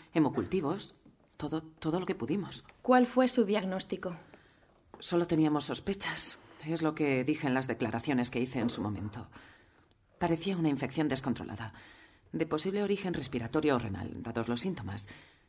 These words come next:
Speaker 1: pero no la localizamos. Nosotros no dejamos de buscar hasta el último momento.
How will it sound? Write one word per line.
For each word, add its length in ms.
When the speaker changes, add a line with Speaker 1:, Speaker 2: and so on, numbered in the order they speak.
Speaker 1:
pero 300
no 200
la 100
localizamos. 720
Nosotros 380
no 100
dejamos 340
de 60
buscar 300
hasta 180
el 80
último 320
momento. 480